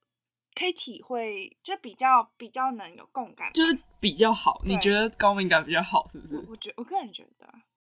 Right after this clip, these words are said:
Speaker 2: 没有，我，我，我刚刚想到一个，就是如果今天我是员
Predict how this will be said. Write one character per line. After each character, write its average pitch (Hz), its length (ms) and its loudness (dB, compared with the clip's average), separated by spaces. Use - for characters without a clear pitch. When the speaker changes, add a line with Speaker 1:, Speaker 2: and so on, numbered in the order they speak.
Speaker 2:
没 247 100 -4
有， 226 80 0
我， 214 220 0
我， 202 240 0
我 202 100 -4
刚 226 100 -4
刚 302 60 -2
想 254 120 -6
到 185 80 -6
一 175 40 -8
个， - 60 -12
就 247 160 -4
是 240 200 0
如 214 120 -4
果 233 100 4
今 196 120 0
天 208 100 -2
我 180 200 -4
是 190 160 -2
员 147 200 -8